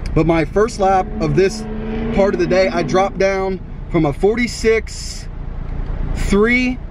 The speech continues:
to a forty-five oh two nine. I took, like, one point three seconds off my time on the first go with the passenger. I never do as well with the passenger in the car. Uh, then I went do my second one, which I also had the passenger, and I,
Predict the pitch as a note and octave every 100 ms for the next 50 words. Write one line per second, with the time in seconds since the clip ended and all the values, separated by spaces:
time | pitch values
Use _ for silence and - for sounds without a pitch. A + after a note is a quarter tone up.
0 | - F#3+ D#3+ C#3 - G#3 G#3+ G#3 G3 F#3
1 | F3+ F3+ D3+ - - - - E3+ G3 F#3+
2 | G3 - - G3 G3 F#3+ - C#3+ D3+ C#3+
3 | C3 C#3 F#3+ - - - - C#3+ B2+ E3+
4 | A#3 G#3+ A3 G#3+ G#3+ G#3 F3+ E3 E3 D#3
5 | D#3 E3+ D#3 D3 A#2+ - G#3 A#3 F3 D#3+
6 | D3 - - - G3+ G3 F3+ D#3+ D#3 C#3
7 | C#3+ D#3 D#3+ F3+ G#3 F#3+ E3+ E3 C#3+ D3+
8 | C#3 C3+ C3+ D3 D3 C3+ B2+ A2+ C#3+ B2
9 | A2+ - - - - C3 C3 C3 C3+ D3+
10 | E3 E3+ D3+ D3 F#3 F3+ D#3 A3 F#3+ F3+
11 | F3 D3 D#3+ G3 F3+ D3+ D3 - E3 D3+
12 | D3+ D#3 C#3 C3